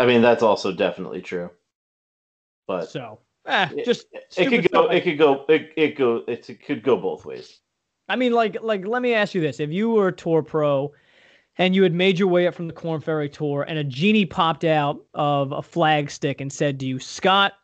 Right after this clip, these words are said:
Speaker 2: you're gonna have a ten-year career. That is it. Here are two options I'm gonna give you. You can win seventeen tour events in ten years, or you can win four and one major."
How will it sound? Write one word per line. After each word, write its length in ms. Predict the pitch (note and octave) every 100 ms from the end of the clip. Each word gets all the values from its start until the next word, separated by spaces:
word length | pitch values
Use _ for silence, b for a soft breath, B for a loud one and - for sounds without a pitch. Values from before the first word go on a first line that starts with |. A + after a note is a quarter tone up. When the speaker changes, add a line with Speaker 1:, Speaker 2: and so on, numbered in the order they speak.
| _ _ _ _ _
Speaker 2:
you're 140 | D#3 D#3
gonna 180 | E3
have 180 | D3+ D#3
a 60 | C#3+
ten-year 500 | - - F#3 F3+ F3+
career. 560 | - E3 C#3+ C3+ A#2+ _ _ -
That 300 | C3+ C#3+ D3
is 160 | C#3
it. 260 | C#3+ B2+ - _ _ _
Here 400 | _ - A3 A3
are 100 | E3+
two 260 | - G#3+
options 440 | F#3+ F3 E3+ F3 D#3+
I'm 100 | D#3
gonna 140 | D3+
give 300 | C#3 C#3+ C3+
you. 200 | B2 F#2 _ _ _ _ -
You 360 | B2 F3 C#4+
can 320 | B3 C#4+ B3
win 440 | G#3 A#3 D3+ G2+ - _ _ _ _ _ _ _
seventeen 840 | - - A3 C4 C4+ A#3+ B3 B3 G#3+
tour 300 | - A3 F3+
events 500 | C#3+ C3+ C3+ - - -
in 160 | C#3+
ten 320 | C#3 - G#3 G3
years, 440 | F#3+ G3 G3+ G3+ -
or 160 | D3+
you 140 | F3 G#3+
can 240 | A3 F#3+
win 200 | F3+ E3
four 640 | - _ A3 A3+ A#3 A#3 A#3 _ _ _
and 200 | - D3+
one 220 | D3 E3+
major." 440 | D#3 C#3+ C3 A2